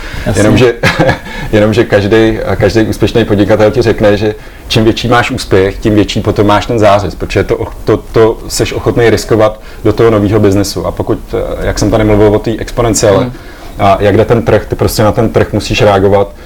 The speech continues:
Speaker 2: a ty úspěšní lidi, eh, na tom trhu jsou právě ty, kteří se nebojí, eh, zdravě riskovat a jít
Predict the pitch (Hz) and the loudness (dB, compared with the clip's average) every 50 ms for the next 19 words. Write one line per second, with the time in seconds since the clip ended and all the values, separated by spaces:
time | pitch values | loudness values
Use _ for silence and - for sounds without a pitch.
0 | - - - - 110 104 - 123 110 101 - - 117 - - 117 107 104 98 92 | -18 -16 -8 -6 -4 -2 0 0 -2 -2 -2 -2 -2 0 0 2 2 2 2 4
1 | 104 101 101 101 - - - 98 95 95 95 95 92 95 95 95 98 98 98 98 | 2 2 0 -2 -6 -8 -4 -2 0 0 2 2 2 2 2 2 2 2 2 2
2 | 98 95 98 101 98 - - 107 98 104 92 98 107 - 113 104 - 107 101 95 | 0 0 0 0 0 0 0 0 0 2 0 0 0 2 0 2 2 2 4 4
3 | 104 101 - 104 98 - 104 104 101 - 117 110 107 101 95 104 107 107 110 107 | 2 2 0 0 0 0 0 0 0 0 2 2 2 2 4 2 2 2 2 0
4 | 110 - 104 101 98 95 95 95 92 98 104 104 98 95 98 107 - - - 104 | 0 0 0 0 0 0 0 0 -2 -2 -2 -4 -4 -4 -6 -8 -8 -6 -2 0
5 | 92 101 101 101 101 110 107 104 - - - 113 104 104 101 104 - - - - | 2 2 4 4 4 4 4 2 0 0 0 2 2 2 2 0 -2 -10 -18 -20
6 | - - - - - 110 101 101 98 98 98 - | -18 -16 -14 -6 -2 2 2 2 2 0 -2 -4